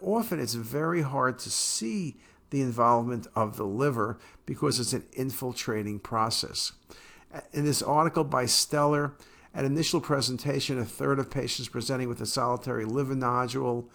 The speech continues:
while other third have multiple lesions and the remaining have infiltration. What this article basically says, there are three appearances for lymphoma of the liver: diffuse infiltration, solitary nodule, and multiple nodules.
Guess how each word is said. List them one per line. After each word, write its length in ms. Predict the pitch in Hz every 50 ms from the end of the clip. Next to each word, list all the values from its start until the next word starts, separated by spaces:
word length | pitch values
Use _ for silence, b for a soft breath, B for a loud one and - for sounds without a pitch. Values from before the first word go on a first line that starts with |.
| B B B B B B B B
while 220 | - 117 - -
other 240 | - 143 147 139 135
third 320 | 117 - - 135 127 123 120
have 160 | 120 104 98
multiple 480 | 104 113 131 135 143 - 143 127 139 131
lesions 520 | 127 131 131 120 120 - 127 117 107 -
and 180 | - - 113 113
the 60 | 120
remaining 420 | 117 113 110 110 113 113 113 113
have 220 | 110 110 98 95 101
infiltration. 920 | - - 107 98 - 92 95 - - 104 101 101 101 - 95 82 - - B B B B B B B B B B B
What 100 | - 165
this 160 | 185 185 160
article 420 | 175 - 143 151 151 151 147 165 147
basically 460 | 139 139 131 131 123 - 156 156 151
says, 400 | 143 - - 117 110 117 113 107
there 100 | 113 113
are 20 |
three 360 | 113 - - - 127 147 151
appearances 540 | 160 151 - 151 123 110 110 113 - 143 123
for 160 | - - 120
lymphoma 560 | 104 110 110 107 - - 92 82 95 101 101 107
of 100 | 123 139
the 80 | 180
liver: 400 | 185 196 202 156 113 82 73 - B B B B B B B
diffuse 380 | - 120 - 127 127 120 - 120
infiltration, 840 | 113 104 - 104 - - - 151 151 156 147 - 170 160 160 151 b b b b
solitary 640 | - - - 120 123 135 131 135 131 - 147 135 131
nodule, 680 | 127 123 120 123 123 123 113 120 131 127 120 117 117 B B B B B -
and 240 | - 120 117 113 113
multiple 500 | 110 104 92 92 92 - 104 - - 104
nodules. 760 | 104 98 95 101 98 101 101 98 - - - - - - -